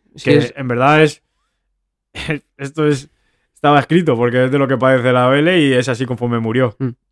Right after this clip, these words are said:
Speaker 2: sea, es lo que, lo que ha padecido, lo que
Speaker 1: Sí,
Speaker 2: murió.
Speaker 1: apareció el, el tres veces mejor defensor ante una offensive line que, que es muy
Speaker 2: Que ya
Speaker 1: débil.
Speaker 2: estaba,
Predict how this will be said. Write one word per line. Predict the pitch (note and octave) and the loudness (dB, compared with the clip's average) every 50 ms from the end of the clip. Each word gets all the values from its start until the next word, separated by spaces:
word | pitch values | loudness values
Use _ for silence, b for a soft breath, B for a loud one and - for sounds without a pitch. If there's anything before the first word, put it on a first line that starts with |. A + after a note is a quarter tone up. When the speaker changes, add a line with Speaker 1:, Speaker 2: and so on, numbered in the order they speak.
| _ _ - | _ _ -4
Speaker 2:
sea, | C3 B2 B2 A#2+ A#2 A#2 - - _ _ _ _ | -2 0 2 0 0 -2 -6 -12 _ _ _ _
es | C#3 D3+ D3+ D#3+ | -6 -6 -4 -2
lo | E3 E3 | -4 -2
que, | D#3 D#3+ D3+ D3 D3+ D3+ D3+ | 0 0 -2 -2 -6 -8 -8
lo | E3 D3+ C#3 | -6 -6 -4
que | C3 C#3+ C#3 C#3 C3+ C3+ C3+ B2+ B2+ | -2 -2 -2 -2 -2 -2 -4 -6 -8
ha | B2+ C3+ C#3 | -8 -10 -6
padecido, | C#3 D3+ C#3+ C#3+ C#3 D#3+ D#3+ | -6 -4 -4 -4 -2 0 0
lo | C#3+ B2 | 0 2
que | D#3+ | 2
Speaker 1:
Sí, | E3 | 2
Speaker 2:
murió. | D3+ C#3 C3 | 2 2 2
Speaker 1:
apareció | A2+ C3 C3+ B2+ B2 - D3 D#3 D#3 D#3 | 4 4 4 4 2 2 2 4 4 4
el, | D#3 D#3 - | 2 2 0
el | C#3+ D3+ D3+ D3+ C#3+ | -2 -4 -4 -4 -4
tres | - - D#3+ D3+ | 0 2 2 4
veces | D3 D#3 D3 D3+ D3 C#3 | 4 4 4 4 4 4
mejor | D3 D3 C#3 - C#3+ C#3+ C#3+ C#3 C3+ | 2 2 0 0 0 0 0 -2 -4
defensor | C3+ C#3+ C#3 - C#3+ C#3 C#3 - D#3+ D#3 D#3 D#3+ D#3+ E3 - _ _ _ _ | -6 -8 -6 -6 -6 -6 -4 0 2 2 4 2 2 0 -4 _ _ _ _
ante | - B2+ C3+ C#3+ C#3 C3+ C3+ | -6 0 2 2 4 6 6
una | C3+ C#3 C#3+ C#3+ | 6 6 6 6
offensive | C3+ - C#3+ C#3 C3+ C3+ C#3 B2+ | 4 4 2 2 2 0 0 0
line | C3+ C3+ B2+ B2+ B2+ | 2 2 2 2 0
que, | B2 B2+ B2+ B2 A#2+ | 0 0 -2 0 0
que | B2+ C3 | 0 0
es | B2+ B2+ | 0 0
muy | C3+ C3+ C3+ C3+ | 0 2 2 4
Speaker 2:
Que | C3 | 4
ya | C#3 | 4
Speaker 1:
débil. | C#3 C#3 C3+ C3+ C3+ C3+ C3+ | 4 4 6 4 4 4 4
Speaker 2:
estaba, | B2+ G2+ G2+ G2 G2+ G#2 G2 G2+ G2+ G2 | 2 0 -2 -4 -4 -6 -6 -8 -12 -16